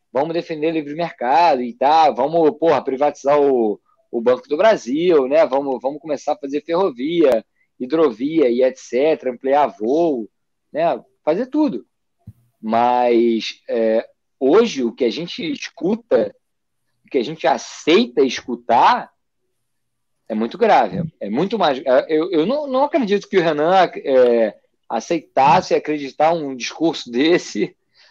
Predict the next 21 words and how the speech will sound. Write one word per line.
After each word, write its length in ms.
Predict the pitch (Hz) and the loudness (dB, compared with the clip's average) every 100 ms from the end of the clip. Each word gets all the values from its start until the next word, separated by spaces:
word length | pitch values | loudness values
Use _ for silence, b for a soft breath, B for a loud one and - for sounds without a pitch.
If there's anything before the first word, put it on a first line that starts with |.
| b | b
na 180 | 131 143 | -2 2
época 340 | 143 151 - 147 | 4 4 4 0
do 100 | 143 | 0
P 220 | - 139 | -4 -4
T 160 | - 127 | -4 -4
e 520 | 147 185 208 220 208 | 0 0 -2 -4 -4
reagir 400 | 135 165 143 135 | -2 0 0 -2
dessa 240 | 170 185 214 | -8 -6 -6
forma. 400 | - 135 113 123 | -2 0 0 0
Eu 80 | |
acho 180 | 165 - | 0 0
que 80 | - | 0
o 40 | |
Renan 440 | 175 160 170 165 123 b b b - | -2 2 2 4 2 b b b 0
tá 160 | 156 | 2
muito 280 | 147 170 190 | 2 0 0
emotivo 680 | 175 160 151 - 165 208 156 | 2 2 0 -4 -2 -2 -2
e 80 | 117 | -2
tal, 360 | 127 139 170 | 2 4 4
beleza, 480 | 123 143 156 175 123 | 2 0 2 0 0
acho, 500 | 123 156 180 - 247 | 2 2 0 -10 -14